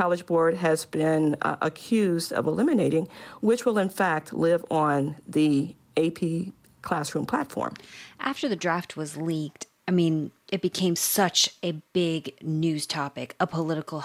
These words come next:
Speaker 2: hot topic, and so many issues that are explored are ultimately boogeymen in today's political, uh, landscape. Critical race theory, this academic concept that's been around for forty years.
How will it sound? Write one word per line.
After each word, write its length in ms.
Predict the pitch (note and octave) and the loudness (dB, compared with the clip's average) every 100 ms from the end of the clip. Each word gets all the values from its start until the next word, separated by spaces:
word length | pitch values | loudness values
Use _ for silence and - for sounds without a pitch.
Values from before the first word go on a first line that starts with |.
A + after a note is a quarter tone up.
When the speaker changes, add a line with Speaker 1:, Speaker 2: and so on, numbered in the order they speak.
| - | -8
Speaker 2:
hot 180 | - | -8
topic, 480 | - D3+ C#3 C3+ - - - - | -6 -6 -6 -8 -10 -12 -16 -4
and 120 | G3 | -2
so 240 | - A3+ A3 | 0 0 2
many 400 | G#3+ F#3+ F3 E3+ - - - - | 4 2 0 -4 -14 -20 -20 -2
issues 540 | - A3 - F3 D3+ C#3+ | 4 6 4 2 -2 -4
that 140 | D#3 | -4
are 120 | D3+ | -2
explored 760 | D3 - - - A#3+ G#3+ F#3 - - _ - | -4 -4 -6 -2 2 4 2 0 -8 _ -4
are 140 | A3+ - | -2 -2
ultimately 440 | B3 C4+ B3+ G#3 F#3 | -4 -6 -6 -4 -2
boogeymen 500 | E3+ D#3+ D#3 C#3 - | -2 0 -2 -4 -8
in 60 | - | -8
today's 520 | - D3 C#3+ D3 - _ | -6 -4 -4 -4 -8 _
political, 520 | - E3+ D3 D3 - - - - - | -10 -4 -4 -4 -10 -14 -14 -12 -10
uh, 340 | D3 C3+ C3 - - | -6 -6 -6 -10 -10
landscape. 520 | D3+ B2+ C3 - - _ - - | -8 -6 -8 -10 -12 _ -20 -8
Critical 440 | - D3 - D#3 | -2 -2 -2 -2
race 260 | D3+ D3 - | -2 -2 -4
theory, 300 | D3+ C#3+ C#3 | -6 -8 -8
this 200 | D#3 - | -10 -10
academic 480 | C#3+ C#3+ D3+ D3+ B2+ | -8 -6 -4 -4 -6
concept 460 | - D3 D3+ D3+ - | -4 -4 -2 -6 -10
that's 160 | - | -8
been 160 | - G3 | 0 0
around 240 | F3+ F3+ | 2 -2
for 120 | F#3 | -4
forty 320 | F3+ - F#3+ F#3+ F3 | -8 -8 -4 -4 -2
years. 360 | A3 - - | 0 -2 -4